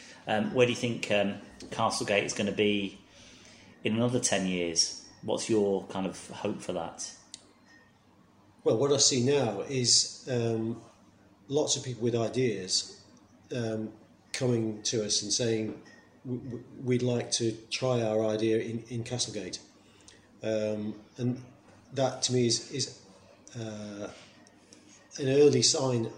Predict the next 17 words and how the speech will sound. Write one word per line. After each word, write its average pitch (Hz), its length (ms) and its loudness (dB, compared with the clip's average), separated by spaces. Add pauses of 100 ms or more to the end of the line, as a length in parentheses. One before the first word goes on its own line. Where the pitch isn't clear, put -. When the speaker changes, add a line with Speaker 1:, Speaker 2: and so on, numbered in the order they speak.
(100)
Speaker 2:
of, 120 260 -6
of, 117 360 -6
of 117 100 -14
progress, - 720 -2 (340)
that - 280 -2 (220)
from 120 340 0 (320)
being 139 280 4
an 123 60 4
area 120 220 4
that 113 100 -4
people 120 240 -6
were 113 180 4 (260)
desperate 123 300 -6
to 117 60 -8
get 120 180 -4
out 123 300 -4
of, 92 280 -10